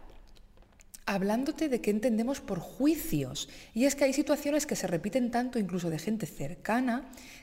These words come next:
que las validamos, las naturalizamos como si no fueran importantes. Les quitamos hierro, que se suele decir, pero por dentro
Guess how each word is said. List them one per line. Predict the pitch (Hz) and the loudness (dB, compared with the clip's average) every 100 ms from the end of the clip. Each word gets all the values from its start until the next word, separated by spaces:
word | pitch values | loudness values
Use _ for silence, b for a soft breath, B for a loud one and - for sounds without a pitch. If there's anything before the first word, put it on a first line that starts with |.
| - | 0
que | 226 | 4
las | 190 165 | 4 4
validamos, | 165 156 160 214 233 240 226 233 226 233 - - | 2 4 2 4 4 4 4 4 2 2 -2 -6
las | 202 185 180 - B B B | 0 2 2 -2 B B B
naturalizamos | 214 220 220 208 190 180 - 240 247 269 | 4 4 4 2 4 2 2 4 4 2
como | 262 220 190 | 0 0 2
si | 196 | 2
no | 180 | 2
fueran | 196 - 196 170 | 0 0 2 2
importantes. | 151 139 143 - - 214 - B B B | 2 -2 -8 -10 -6 -6 -6 B B B
Les | 220 240 | 4 6
quitamos | 240 214 233 240 185 180 | 6 0 2 2 0 2
hierro, | 269 294 277 | 2 4 2
que | 254 | 2
se | 180 | 0
suele | 202 196 | 0 2
decir, | 190 180 254 254 | 2 0 -2 -2
pero | - 302 302 | 2 2 4
por | 302 | 2
dentro | 277 285 277 269 285 | 2 -2 0 -2 -2